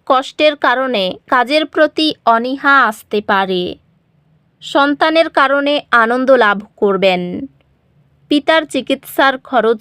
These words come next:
বৃদ্ধি হবে। সম্পত্তি নিয়ে সুরাহা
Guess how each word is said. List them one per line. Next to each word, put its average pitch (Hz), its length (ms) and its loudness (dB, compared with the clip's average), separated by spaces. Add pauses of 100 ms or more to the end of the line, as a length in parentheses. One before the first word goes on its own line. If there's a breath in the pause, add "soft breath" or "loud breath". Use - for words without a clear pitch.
বৃদ্ধি 202 520 -2
হবে। 185 420 0 (960)
সম্পত্তি 320 800 0
নিয়ে 311 340 2
সুরাহা 269 520 2